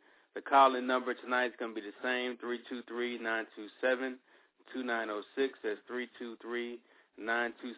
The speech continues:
seven, two nine oh six. Uh, definitely wanna call and hear you guys' opinions.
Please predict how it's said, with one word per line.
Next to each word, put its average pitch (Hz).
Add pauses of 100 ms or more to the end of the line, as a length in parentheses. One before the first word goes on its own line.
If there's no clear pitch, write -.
seven, 113
two 117
nine 107
oh 98 (120)
six. 123 (600)
Uh, 101
definitely 113
wanna 107
call 110
and 101
hear 107
you 101
guys' 101
opinions. 113